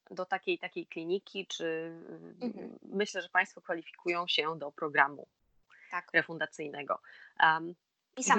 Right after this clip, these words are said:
Speaker 1: znowu jest
Speaker 2: diagnostyka
Speaker 1: takie poczucie
Speaker 2: też się
Speaker 1: tak.
Speaker 2: państwu należy w ramach N F Z-u.
Speaker 1: I znowu jest takie poczucie, że okej, to znaczy jakby nie ma w tym nic wstydliwego, tak?
Speaker 2: Mhm.
Speaker 1: Jest, jest to,
Speaker 2: Tak.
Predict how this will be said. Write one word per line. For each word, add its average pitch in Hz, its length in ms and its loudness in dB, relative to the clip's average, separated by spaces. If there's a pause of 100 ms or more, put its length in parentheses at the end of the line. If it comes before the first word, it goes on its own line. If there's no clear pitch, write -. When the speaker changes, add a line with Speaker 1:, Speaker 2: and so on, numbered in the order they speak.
Speaker 1:
znowu 220 140 6
jest 208 240 2
Speaker 2:
diagnostyka 220 140 10
Speaker 1:
takie 233 140 4
poczucie 233 420 2
Speaker 2:
też 240 160 6
się 269 80 -4
Speaker 1:
tak. 208 180 -4
Speaker 2:
państwu 277 480 4 (400)
należy 240 320 -2
w 220 60 -6
ramach 196 260 -8 (240)
N 196 120 -12
F 220 100 -12
Z-u. - 240 -16 (440)
Speaker 1:
I 202 140 -14
znowu 311 280 -6
jest 240 140 -8
takie 226 200 -6
poczucie, 220 480 -6
że 202 440 6 (460)
okej, 226 440 0
to 196 100 -16
znaczy 220 640 -8 (840)
jakby 285 360 -4
nie 277 400 2
ma 247 140 12
w - 80 0
tym 170 180 -10
nic 165 160 -12
wstydliwego, 180 720 2
tak? - 180 10
Speaker 2:
Mhm. 254 180 4
Speaker 1:
Jest, - 280 -8
jest 226 280 -4
to, 202 360 -4
Speaker 2:
Tak. - 100 -20